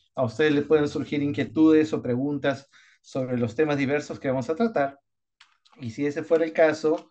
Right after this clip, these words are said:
eh, les pediría que por favor no se guarden esas preguntas, esas dudas,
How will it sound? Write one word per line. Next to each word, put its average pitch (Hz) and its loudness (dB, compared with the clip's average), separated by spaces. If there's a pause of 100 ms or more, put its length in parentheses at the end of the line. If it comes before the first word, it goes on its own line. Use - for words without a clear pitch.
(520)
eh, 143 -4
les 131 -8
pediría 151 0
que 143 -6
por 123 -4
favor 156 2
no 139 -6
se 147 -8
guarden 143 -2
esas - -10
preguntas, 165 -4
esas 160 -2
dudas, 170 0